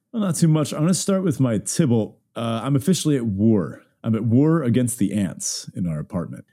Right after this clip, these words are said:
and they have been, they have been coming out in full drives. That they are, uh, I don't know, that they must be hiring some good generals for this one. Uh, they, they have their battle plans, their schematics, everything laid out. They're attacking the kitchen, which makes sense.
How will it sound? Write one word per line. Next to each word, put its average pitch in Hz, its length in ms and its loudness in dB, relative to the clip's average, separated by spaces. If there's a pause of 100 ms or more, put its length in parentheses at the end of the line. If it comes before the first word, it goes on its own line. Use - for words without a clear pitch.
and 95 160 2
they 123 140 2
have 113 180 2
been, 101 400 4 (180)
they 127 120 0
have 143 140 4
been 123 220 2
coming 139 260 2
out 131 140 -4
in 120 80 0
full 135 300 0
drives. 117 500 0
That 117 140 -4
they 117 120 0
are, 113 200 0
uh, 104 260 -2 (320)
I 143 60 -4
don't 170 100 0
know, 165 60 0
that 127 140 -2
they 143 60 0
must 156 200 0
be 156 80 0
hiring 139 240 0
some 120 160 2
good 120 140 4
generals 107 420 2
for - 80 -2
this 90 200 -2
one. 85 400 -2
Uh, 87 140 -6
they, 110 240 -6
they 117 160 -4
have 117 220 -2
their 120 100 2
battle 120 280 -2
plans, 120 340 0
their 107 100 2
schematics, 107 600 -2
everything 113 280 2
laid 107 160 2
out. 98 280 -2 (180)
They're 104 160 0
attacking 104 380 0
the 98 60 4
kitchen, 175 440 0 (220)
which 160 140 -2
makes 185 200 0
sense. - 400 -6